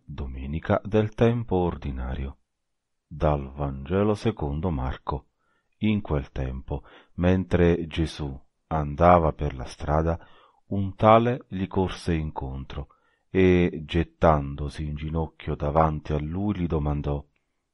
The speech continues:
"Maestro buono, che cosa devo fare per avere in eredità la vita eterna?"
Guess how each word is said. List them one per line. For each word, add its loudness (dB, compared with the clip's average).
"Maestro 0
buono, -6
che -2
cosa 4
devo 4
fare 2
per 0
avere 4
in 0
eredità 4
la 6
vita 2
eterna?" -4